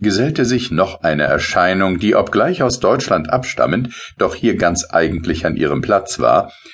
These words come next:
Zwei Pilger nämlich, die ersten, die ich in der Nähe sah. Sie haben das Recht, mit dieser öffentlichen Gelegenheit umsonst weitergebracht zu werden,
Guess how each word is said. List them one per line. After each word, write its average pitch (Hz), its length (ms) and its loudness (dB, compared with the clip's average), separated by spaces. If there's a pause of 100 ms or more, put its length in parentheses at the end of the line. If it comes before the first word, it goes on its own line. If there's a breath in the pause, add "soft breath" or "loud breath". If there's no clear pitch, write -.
(320 loud breath)
Zwei 120 280 0
Pilger 90 460 -2
nämlich, 62 680 -4
die 110 180 0
ersten, - 440 -2
die 53 80 -2
ich - 160 -4
in 58 80 -4
der 62 100 -2
Nähe 64 300 0
sah. 67 340 0 (720 loud breath)
Sie 147 180 -2
haben 175 160 0
das 131 240 -2
Recht, 87 360 -2
mit 67 180 -4
dieser 65 300 -2
öffentlichen 67 560 -4
Gelegenheit 71 600 0
umsonst 65 560 -2
weitergebracht 67 640 0
zu 67 140 -4
werden, 69 300 0